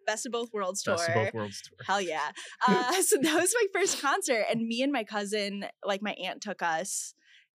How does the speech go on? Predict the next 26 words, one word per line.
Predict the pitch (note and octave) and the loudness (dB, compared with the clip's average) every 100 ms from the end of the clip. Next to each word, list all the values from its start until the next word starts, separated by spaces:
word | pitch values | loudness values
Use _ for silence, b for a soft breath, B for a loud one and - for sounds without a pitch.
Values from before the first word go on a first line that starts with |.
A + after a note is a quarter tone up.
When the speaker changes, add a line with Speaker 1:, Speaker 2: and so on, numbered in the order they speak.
| - G#3+ | -6 -2
Speaker 1:
and | A3 G3+ F#3 F3 E3+ - | 0 0 -2 -4 -4 0
that | F#3 | 2
was | G#3+ | 2
our | A3 | 0
first | A3 G3+ - | -2 -4 -4
concert. | F3 F#3 F#3+ | -4 0 -2
We | F#3 F#3 | 0 -2
were | G3 | -2
in, | G3+ G3+ - - - - | -4 -6 -10 -18 -16 -14
I | G#3+ | -14
was | A3+ | -10
probably, | A#3 B3 | -6 -2
like, | A#3 F#3+ D#3+ - _ _ - | 0 0 0 -6 _ _ -10
God, | F#3+ - | -6 -2
I | |
don't | G#3+ | -4
even | G3 | -4
know. | D3 | -4
I | D#3 | -4
was | A#3+ | -2
in | |
elementary | A3 F3+ G3 E3 | -2 -2 -4 -6
school | - D3 A#2+ | -8 -8 -8
for | F3+ | -8
sure. | E3+ E3+ D#3 C#3 B B B B _ | -4 -2 0 -2 B B B B _
But | E3+ G#3+ F#3+ E3 | 2 4 4 2